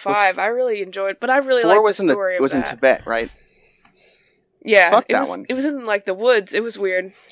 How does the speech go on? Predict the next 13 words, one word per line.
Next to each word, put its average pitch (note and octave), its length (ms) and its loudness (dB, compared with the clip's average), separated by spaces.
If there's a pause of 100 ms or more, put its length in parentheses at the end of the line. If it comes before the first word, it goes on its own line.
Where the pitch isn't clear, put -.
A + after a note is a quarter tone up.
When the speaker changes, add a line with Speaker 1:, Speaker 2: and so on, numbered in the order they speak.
(200)
Speaker 1:
I - 120 4
just G#3+ 220 -6
really D3 260 0
want C3+ 300 0
to C#3 60 -12
see, C3 360 -6
like, B2+ 220 -4 (160)
I'm D#3 160 2
hoping F3+ 360 -4
that, C3+ 240 2 (1120)
is B2 80 -14
his D3 100 -14
name F3 160 -6